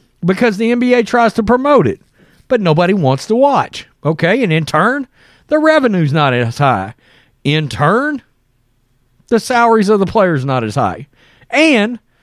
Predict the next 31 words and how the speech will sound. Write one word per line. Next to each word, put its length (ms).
the 100
reason 300
they 100
go 240
overseas, 600
pretty 340
simple. 520
In 200
Europe, 400
Asia, 440
and 200
Russia, 520
overseas, 920
any 340
kind 300
of 80
basketball, 880
women's 540
included, 720
there's 220
more 260
interest 440
in. 320
So 180
that's 340
why 260
they 140
can 160
go 180
to 60
Russia, 580